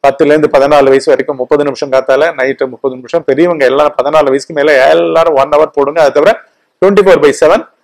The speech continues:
நடத்துங்க. ஆன்மீகம்ன்றது வெறும் இந்த மாதிரி நினைப்பு, பேச்சு, உணர்ச்சியே கிடையாது. புத்தியை கடந்த நிலையிலேயே வாழ கத்துக்கணும்.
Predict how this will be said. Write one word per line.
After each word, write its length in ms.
நடத்துங்க. 400
ஆன்மீகம்ன்றது 680
வெறும் 760
இந்த 160
மாதிரி 160
நினைப்பு, 340
பேச்சு, 320
உணர்ச்சியே 480
கிடையாது. 320
புத்தியை 360
கடந்த 440
நிலையிலேயே 420
வாழ 140
கத்துக்கணும். 480